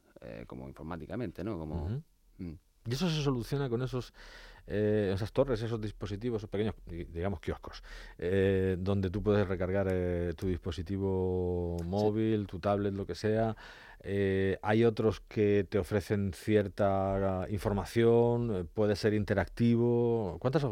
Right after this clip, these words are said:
Speaker 2: cuántas posibilidades tienes para que una
Speaker 1: Sí, claro,
Speaker 2: ciudad realmente
Speaker 1: eh,
Speaker 2: esté interconectada con, con su ciudadanía? Vaya.
Speaker 1: Claro, o sea, al final es, eh, es crear, eh,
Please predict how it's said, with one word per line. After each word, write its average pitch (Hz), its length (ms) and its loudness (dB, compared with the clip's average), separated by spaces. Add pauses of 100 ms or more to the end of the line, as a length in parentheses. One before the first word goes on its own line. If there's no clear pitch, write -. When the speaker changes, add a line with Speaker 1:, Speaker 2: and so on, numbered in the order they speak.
Speaker 2:
cuántas 139 280 -2
posibilidades 107 760 0
tienes 67 340 -10
para 90 180 -2
que 80 80 -6
una 95 260 0
Speaker 1:
Sí, 90 40 -2
claro, 113 200 0
Speaker 2:
ciudad 107 100 0
realmente 104 340 0
Speaker 1:
eh, - 40 -4
Speaker 2:
esté 110 100 -4
interconectada 98 640 -2
con, 92 220 -6
con - 200 -12
su 90 120 -8
ciudadanía? 95 560 -6
Vaya. 117 240 -10 (240)
Speaker 1:
Claro, 123 220 0
o 87 40 -2
sea, 98 140 -6
al - 40 -4
final 107 260 2
es, 127 480 4
eh, 101 440 4
es - 160 -4
crear, 127 460 6
eh, 85 440 -4